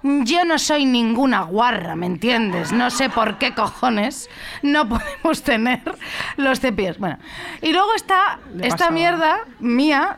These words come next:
Speaker 1: perversa, de aparentar que no estaba interesada en él para que él se interesara más.
Speaker 2: Ya.
Speaker 1: Que, que,
Speaker 2: Ya, ya, ya, ya.
Speaker 1: Y toda esa ansiedad que me procuraste, mm, imbécil, ¿no? <laughs> No, claro, el amor, el afecto y la intimidad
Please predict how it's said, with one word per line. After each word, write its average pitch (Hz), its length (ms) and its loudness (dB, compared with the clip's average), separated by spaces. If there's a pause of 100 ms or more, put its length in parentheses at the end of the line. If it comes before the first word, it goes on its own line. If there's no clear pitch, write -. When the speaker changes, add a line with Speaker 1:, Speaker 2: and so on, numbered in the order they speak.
Speaker 1:
perversa, 277 520 0
de 285 80 2
aparentar 247 680 0
que 311 180 -2
no 440 140 2
estaba 427 340 2
interesada 320 800 2
en 294 100 0
él 339 240 0
para - 300 0
que 330 120 0
él 330 140 -2
se 302 120 0
interesara 269 760 2
más. - 480 -2
Speaker 2:
Ya. 190 260 0
Speaker 1:
Que, 214 80 2
que, 262 200 0
Speaker 2:
Ya, 277 240 0
ya, 196 180 -2
ya, 165 340 -2
ya. 160 220 -6
Speaker 1:
Y 269 160 2
toda 415 140 4 (140)
esa 339 160 0
ansiedad 277 520 2
que 262 100 0
me 233 140 2
procuraste, 214 1080 0
mm, 208 240 2
imbécil, 214 720 0
¿no? 202 260 2
<laughs> - 840 -4
No, 254 240 2
claro, 226 260 0
el 240 160 0
amor, 262 540 4
el 226 140 2
afecto 214 500 0
y 208 40 0
la 185 120 0
intimidad 202 640 2